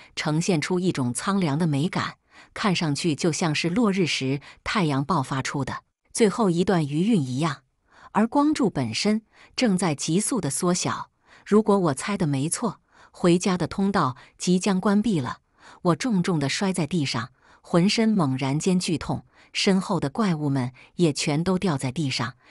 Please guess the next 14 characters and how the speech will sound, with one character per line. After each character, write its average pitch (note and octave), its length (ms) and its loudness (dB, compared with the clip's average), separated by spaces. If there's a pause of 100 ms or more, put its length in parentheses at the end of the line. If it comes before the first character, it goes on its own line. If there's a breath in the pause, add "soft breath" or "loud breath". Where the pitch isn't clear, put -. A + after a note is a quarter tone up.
(140)
像 F3+ 200 2
软 C3 220 -2
趴 F#3 240 -6
趴 F#3+ 180 -6
的 D#3+ 120 -4
果 B2 200 -4
冻 D#3 200 0
一 B2+ 160 -2
样， E3 220 -2 (340 loud breath)
在 F3 160 2
地 G3 180 2
上 C#3+ 180 -2
摔 G3 220 -2
成 C#3 320 -4